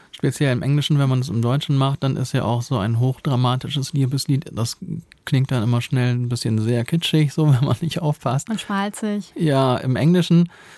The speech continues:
Speaker 1: ich weiß nicht, ob's uns nur, weil wir keine Native Speaker sind, so geht, da klingt das ja nicht so schlimm, ne? Aber wenn ich, ich denk dann immer zum Beispiel an Mariah Carey, ne? "I can't live if living is without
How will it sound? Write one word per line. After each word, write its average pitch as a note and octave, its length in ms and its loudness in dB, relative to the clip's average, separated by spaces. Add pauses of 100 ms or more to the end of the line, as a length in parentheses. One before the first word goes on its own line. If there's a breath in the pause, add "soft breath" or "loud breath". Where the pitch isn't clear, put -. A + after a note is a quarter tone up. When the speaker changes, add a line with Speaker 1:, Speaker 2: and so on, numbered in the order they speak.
(200 loud breath)
Speaker 1:
ich - 120 -2
weiß C3+ 180 2
nicht, C#3 200 2
ob's - 260 -6
uns D3 380 0
nur, C3 240 2
weil B2+ 140 0
wir A#2 120 0
keine A#2 280 -2
Native A#2 320 -2
Speaker D#3 340 0
sind, D3+ 180 2
so C#3+ 140 -2
geht, C#3+ 240 0 (300 loud breath)
da A2+ 100 -2
klingt C#3+ 280 0
das B2 120 0
ja A#2 80 0
nicht C#3+ 220 0
so G#2+ 100 0
schlimm, F2+ 380 -2
ne? G#2+ 80 2
Aber A#2 300 0
wenn G#2+ 120 -2
ich, G#2 180 -4
ich A#2 140 -8
denk A#2 160 -2
dann A2+ 140 -4
immer A2+ 180 0
zum A#2+ 160 -6
Beispiel A2 260 -2
an A2+ 120 0
Mariah A2+ 340 0
Carey, B2 380 -2
ne? A2+ 160 -4 (360 loud breath)
"I F2 100 -10 (140)
can't C#3 360 -2
live B2 440 -4
if A2+ 140 -8
living A2 460 -2
is A2+ 180 -6
without A2 380 -2